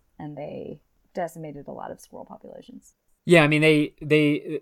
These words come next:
Speaker 2: the pox virus is endemic to the region where squirrels are from, and so they have co-evolved some sense of, or not co-evolved, but evolved some sense of immunity to it, and then, what is it? Yeah, Sciurus vulgaris. The red squirrel doesn't have the immunity to it, and so it just,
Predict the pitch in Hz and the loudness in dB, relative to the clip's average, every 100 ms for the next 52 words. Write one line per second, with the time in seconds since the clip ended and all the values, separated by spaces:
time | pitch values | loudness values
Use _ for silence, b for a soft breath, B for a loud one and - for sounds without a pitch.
0 | - 143 - 151 143 147 135 123 135 113 | -8 -8 -2 0 0 0 0 -2 -8 -8
1 | 123 120 123 120 - - 127 120 120 117 | -8 -6 -6 -8 -12 -12 -8 -6 -6 -8
2 | 104 - 131 123 117 120 117 - 127 120 | -12 -10 -6 -6 -6 -8 -10 -10 -6 -6
3 | 113 110 - 110 110 107 110 107 107 - | -6 -12 -12 -12 -12 -14 -10 -8 -10 -14
4 | _ 113 104 _ _ - 165 143 131 127 | _ -14 -14 _ _ -4 0 2 0 -2
5 | - 135 120 135 117 120 107 _ _ _ | -4 -10 -8 -10 -10 -12 -14 _ _ _
6 | _ _ 139 123 98 117 110 117 110 110 | _ _ -8 -8 -10 -16 -10 -10 -8 -8
7 | 113 120 113 127 117 127 113 123 110 110 | -6 -6 -4 -4 -4 -10 -12 -14 -14 -12
8 | 110 110 110 107 107 117 110 113 120 110 | -12 -12 -14 -14 -14 -10 -10 -10 -14 -16
9 | 107 104 _ _ - 139 123 120 - 147 | -14 -18 _ _ -8 -4 -2 -4 -8 -20
10 | _ - 123 104 143 139 123 - 113 110 | _ -10 -10 -4 0 0 -2 -4 -8 -8
11 | 107 110 135 127 117 - 113 107 107 110 | -12 -10 -4 -2 -2 -2 -4 -2 -8 -10
12 | 110 110 113 110 107 110 107 110 107 110 | -12 -12 -12 -10 -12 -12 -10 -10 -10 -10
13 | 120 113 110 113 - | -6 -6 -6 -12 -14